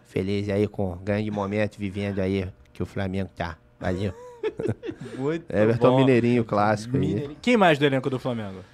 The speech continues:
Speaker 1: Cara, do elenco do Flamengo, não, acho que só esses dois. Acho que
Speaker 2: Jogadores.
Speaker 1: Pedro, é, Pedro, Bruno Henrique, não sei, Gabigol também. Não, Gabigol não. É o Pedro, né? Pedro, Everton Ribeiro, Landim. São os dois, que eu, os três aí que eu imito mais do,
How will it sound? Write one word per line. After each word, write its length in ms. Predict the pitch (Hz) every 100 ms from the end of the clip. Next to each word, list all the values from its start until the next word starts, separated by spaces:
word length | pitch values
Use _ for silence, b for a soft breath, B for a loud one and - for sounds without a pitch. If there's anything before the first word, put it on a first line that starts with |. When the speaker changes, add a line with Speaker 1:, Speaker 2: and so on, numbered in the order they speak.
| B B B B B
Speaker 1:
Cara, 260 | - 139 131
do 100 | 139
elenco 300 | 135 143 143
do 80 | 135
Flamengo, 640 | - 123 127 151 160 156 101 B B B B _ 139
não, 180 | 135
acho 180 | 127 123
que 60 | -
só 220 | - 135
esses 340 | 135 - 135 131
dois. 160 | 117
Acho 180 | 107 110
que 80 | 123
Speaker 2:
Jogadores. 240 | 127 127
Speaker 1:
Pedro, 400 | 135 139 143 131 120 -
é, 260 | 110 104
Pedro, 380 | 104 107 117 123
Bruno 220 | 117 120
Henrique, 220 | 117 117 117
não 60 |
sei, 180 | 107 131
Gabigol 500 | 131 127 120 123 123
também. 540 | 123 113 117 110 101 - _ b b b b
Não, 160 | 113 110
Gabigol 400 | 110 113 123 120
não. 80 |
É 40 | 143
o 20 |
Pedro, 380 | - 190 156 131
né? 80 | 131
Pedro, 460 | 131 151 156 160 147
Everton 320 | 139 135 131
Ribeiro, 340 | 127 131 143
Landim. 460 | 143 135 113 110 104
São 180 | - 104
os 140 | 104
dois, 200 | 101 101
que 60 | -
eu, 140 | 104
os 120 | 101
três 340 | 110 113 110 101
aí 160 | 101
que 120 | 98 98
eu 80 |
imito 320 | 98 95 95 101
mais 180 | 98 98
do, 160 | 101